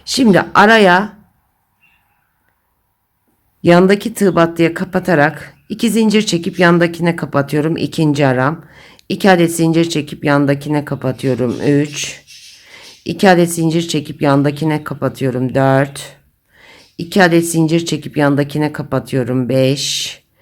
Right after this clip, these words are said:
İki adet zincir yandakine kapattım. Altı. İki adet zincir yandakine kapattım. Yedi. On üç tane boşluk vereceğim. Sekiz. Dokuz.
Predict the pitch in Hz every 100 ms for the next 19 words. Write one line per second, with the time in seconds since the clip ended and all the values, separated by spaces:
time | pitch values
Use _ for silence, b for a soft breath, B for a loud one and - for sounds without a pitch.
0 | b b b _ 147 - 165 156 156 151
1 | 139 147 131 135 135 139 156 147 143 -
2 | 120 117 127 123 117 117 117 143 135 156
3 | - - b b b b _ - 180 156
4 | 151 151 143 139 135 135 135 143 147 147
5 | 139 - 131 127 131 131 131 156 135 202
6 | 220 - 170 165 160 147 139 143 139 131
7 | 117 113 135 151 170 - - b b b
8 | b - - 156 143 - 143 151 - -
9 | - _ _ _ _ _ _ _ _ _
10 | _ _ _ _ _ _ _ _ _ _
11 | _ _ - - - 143 143 147 139 139
12 | - -